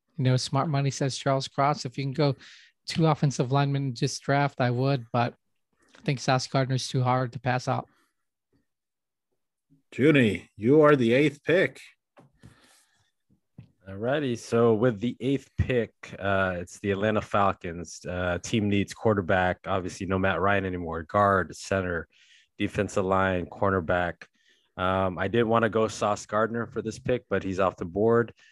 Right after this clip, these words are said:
Speaker 3: Um, so I will go, um, offensive line because there's no quarterback worth drafting at this point, this early. So with the eighth pick,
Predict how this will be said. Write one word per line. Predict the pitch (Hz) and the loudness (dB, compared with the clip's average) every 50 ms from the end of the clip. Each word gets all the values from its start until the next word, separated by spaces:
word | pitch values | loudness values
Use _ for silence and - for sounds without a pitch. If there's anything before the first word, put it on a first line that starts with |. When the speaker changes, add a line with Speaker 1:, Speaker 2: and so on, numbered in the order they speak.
| _ _ _ _ _ _ | _ _ _ _ _ _
Speaker 3:
Um, | 95 95 95 95 95 95 92 95 90 | -2 0 0 0 0 0 -2 -4 -6
so | - - 107 98 | -4 -4 -2 -2
I | 82 95 101 | 0 0 0
will | 98 92 101 98 | 0 0 -2 -2
go, | 87 80 - 107 104 101 101 101 101 101 95 - - - | -2 -2 0 2 2 4 4 4 2 0 0 -4 -8 -8
um, | 92 92 92 90 90 85 87 87 87 92 _ _ _ _ _ _ _ _ _ _ _ _ - - - - - _ _ _ - | -6 -4 -4 -4 -6 -6 -10 -14 -18 -20 _ _ _ _ _ _ _ _ _ _ _ _ -16 -16 -16 -16 -20 _ _ _ -4
offensive | 95 101 - - 113 - - 120 | -4 -2 -2 -4 -2 -2 -2 0
line | 104 101 104 107 104 101 | 2 2 4 2 2 0
because | 90 104 98 - 110 98 90 | -2 -4 -2 -2 -2 -2 -2
there's | 98 92 87 | -4 -6 -2
no | 92 104 101 | -2 -2 -2
quarterback | - - 110 98 95 82 101 95 95 92 - _ | 0 2 2 2 2 2 2 2 0 -2 -4 _
worth | - 92 90 - | -8 -8 -8 -6
drafting | - 98 95 95 92 - - 107 95 92 | -2 0 2 2 2 0 -2 -4 -4 -2
at | 92 90 - | -4 -4 -6
this | 95 90 - | -10 -12 -14
point, | - _ - 98 92 92 80 - _ _ _ - - - _ _ _ | -12 _ -6 -6 -6 -6 -10 -14 _ _ _ -20 -20 -20 _ _ _
this | 101 98 - - | -6 -6 -6 -8
early. | - - 98 104 101 92 92 92 92 92 95 92 | -6 -2 0 0 0 0 0 0 0 0 -2 -4
So | - - - - 104 95 95 95 95 92 | -8 -12 -4 -2 0 2 2 2 2 0
with | 92 95 104 107 92 - | 0 0 0 0 2 2
the | 104 98 95 95 95 98 _ _ _ _ _ _ _ _ _ _ _ _ _ _ _ - | 0 2 2 0 -2 -4 _ _ _ _ _ _ _ _ _ _ _ _ _ _ _ 2
eighth | 131 143 143 - - - | 2 4 4 2 -2 -4
pick, | - - 151 131 110 107 - _ - | 2 4 6 6 6 4 2 _ -12